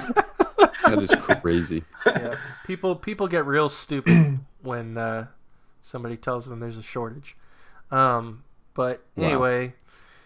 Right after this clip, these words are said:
Speaker 2: yeah. So we had a gas shortage. Um, things have gotten better around here, though. I'm, I'm not sure about other parts of the Southeast,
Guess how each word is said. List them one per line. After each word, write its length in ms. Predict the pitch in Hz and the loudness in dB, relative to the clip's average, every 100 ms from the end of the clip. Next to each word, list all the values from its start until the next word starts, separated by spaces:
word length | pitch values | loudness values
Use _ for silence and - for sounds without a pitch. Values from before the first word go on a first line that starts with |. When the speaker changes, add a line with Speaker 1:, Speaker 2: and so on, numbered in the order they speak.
| _ | _
Speaker 2:
yeah. 180 | - 147 | 2 4
So 180 | 151 185 | 4 2
we 120 | 202 | 2
had 320 | 220 220 214 - - | 4 2 0 -8 -20
a 80 | - | -14
gas 320 | 156 170 160 | -2 2 2
shortage. 640 | - - 151 139 135 135 - - | 0 -4 -2 0 -2 -6 -10 0
Um, 400 | 131 131 127 131 - - | 2 2 0 -6 -20 -8
things 220 | - 294 | -6 -4
have 140 | 285 226 | -4 -2
gotten 260 | 233 185 | -4 -4
better 260 | 156 185 180 | -4 0 6
around 420 | 139 131 135 120 117 | 6 6 4 2 -4
here, 280 | - 156 | -6 -6
though. 380 | 120 120 113 117 123 | -4 -6 -4 -6 -4
I'm, 200 | 135 135 | -4 -4
I'm 160 | 120 | -6
not 180 | 135 151 | -4 -6
sure 240 | - 180 160 | -4 0 2
about 180 | 147 | 2
other 220 | 139 139 131 | 0 -2 -4
parts 320 | - 131 127 | -2 -2 -2
of 120 | 123 | -10
the 60 | 123 | -12
Southeast, 680 | - 123 117 123 120 - | -6 -6 -6 -12 -12 -14